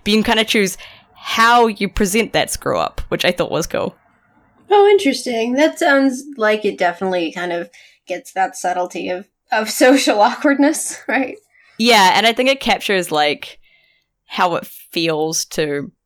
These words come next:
Speaker 1: be in those situations quite well. Like, it's, like I said, like, the,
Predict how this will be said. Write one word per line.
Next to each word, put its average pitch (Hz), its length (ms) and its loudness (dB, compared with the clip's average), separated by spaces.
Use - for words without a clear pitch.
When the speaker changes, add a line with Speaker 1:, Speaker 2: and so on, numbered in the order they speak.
Speaker 1:
be 170 160 -2
in 156 140 -2
those 156 180 -4
situations 180 680 -4
quite - 260 -4
well. 131 220 -2
Like, 185 180 0
it's, 233 240 -2
like 233 160 2
I 226 40 2
said, 180 220 -2
like, 165 160 0
the, 185 220 -2